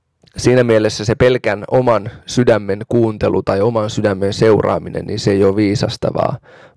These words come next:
vaan meidän tulisi myös löytää Jumala ja hänen sydämensä. Ja tähän Jumalan sydämen löytämiseen, Jumalan sydämen laadun löytämiseen, niin siihen liittyy vahvasti myös se, että ei pelkästään ole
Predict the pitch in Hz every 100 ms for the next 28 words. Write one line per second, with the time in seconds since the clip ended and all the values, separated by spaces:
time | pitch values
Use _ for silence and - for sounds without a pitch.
0 | - 92 85 - 110 101 101 107 107 101
1 | 107 104 101 98 95 107 117 101 92 82
2 | 76 117 - 127 107 95 - - 156 -
3 | - - - - _ _ _ _ _ _
4 | - - - - - - - 101 120 123
5 | 147 160 135 127 147 143 120 104 98 -
6 | - - 113 123 123 110 101 110 101 110
7 | 120 110 110 113 110 101 98 113 113 104
8 | 101 110 110 101 98 101 98 95 101 113
9 | 117 113 123 - 110 101 110 101 104 -
10 | 92 95 98 - 107 95 - - 110 120
11 | 127 123 117 - 101 110 110